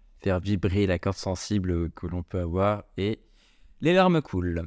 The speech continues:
Alors, alors, c'est pas une question qu'on a eue pour la prochaine, c'est,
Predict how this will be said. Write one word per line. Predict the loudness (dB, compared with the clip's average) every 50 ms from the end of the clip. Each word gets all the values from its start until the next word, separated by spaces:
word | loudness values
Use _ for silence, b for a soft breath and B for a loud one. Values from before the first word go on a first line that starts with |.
| -8 _ _
Alors, | -2 -2 -2 0
alors, | -2 -2 -4 -4
c'est | -6 -10 -2
pas | 2 4
une | 4 4 2
question | 2 -2 -2 -2 -2 -8 -12 -10 -4 -2 0 0 2 0 0 -2
qu'on | -4 -2 0 0
a | 2 2
eue | 0 0 0 -2 -4
pour | -6 -6 -6 -6
la | -6 -6
prochaine, | -8 _ -16 -16 -8 -4 -2 0 0 0 0
c'est, | -2 -4 -4 -2 0 2 2 2 0 -2